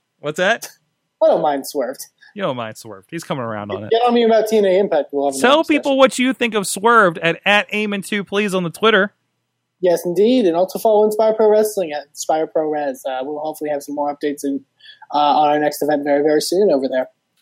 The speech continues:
Speaker 1: Awesome. Shout outs to Traegar, of course. Uh, check out, uh, Breaking Trayfabe on, uh, dot, wordpress dot com. He's got a preview of Super Indy himself. If you are in the area, I, I,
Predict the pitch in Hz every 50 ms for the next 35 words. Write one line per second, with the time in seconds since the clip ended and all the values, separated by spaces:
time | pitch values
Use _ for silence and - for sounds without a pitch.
0 | _ - 117 135 143 - 156 135 127 123 - 180 175 180 185 196 185 - - 170
1 | - - - 208 202 214 240 262 226 220 226 233 254 262 277 311 320 - - 202
2 | 190 170 - - 220 233 302 349 - - - - _ _ - - _ _ _ 127
3 | 127 131 131 135 131 131 131 139 139 135 - - 196 208 220 220 208 190 - 165
4 | 156 151 147 143 131 175 202 202 190 175 160 - - - 190 202 220 226 - -
5 | 165 151 147 147 147 143 - 151 151 147 151 156 151 151 151 151 143 143 139 139
6 | 135 147 160 151 - - _ _ _ _ _ _ _ _ _ _ _ _ _ _
7 | _ _ _ 147 147 180 185 - 196 185 175 - - 160 156 139 - - - 170
8 | 165 170 156 147 151 180 175 220 208 165 - - 180 208 226 220 208 170 143 127
9 | - - 175 170 - 151 151 170 180 170 151 143 123 123 - 175 185 180 147 139
10 | - - _ _ - - _ _ - 123 135 208 262 285 269 233 196 180 196 226
11 | 240 190 151 143 143 139 135 151 - 143 147 131 131 127 131 147 139 127